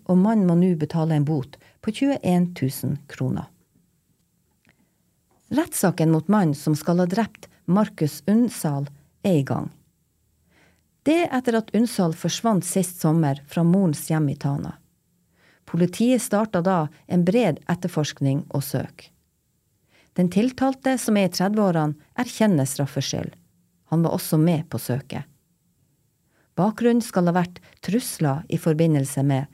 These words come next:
narkotikagjeld. Og så til en nygammel signering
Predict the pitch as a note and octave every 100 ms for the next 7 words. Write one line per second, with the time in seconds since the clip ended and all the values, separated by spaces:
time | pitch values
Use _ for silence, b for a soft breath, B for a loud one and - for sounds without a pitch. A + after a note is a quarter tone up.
0 | b - D3 - D3 - C#3+ C#3+ - -
1 | - _ _ _ _ _ _ _ _ _
2 | _ _ _ _ _ _ _ _ - C#4
3 | - F#4 F#4+ D4 A#3+ A3+ B3+ G3 D3+ C#3+
4 | D3 - D3+ D#3 D#3+ C3 B2+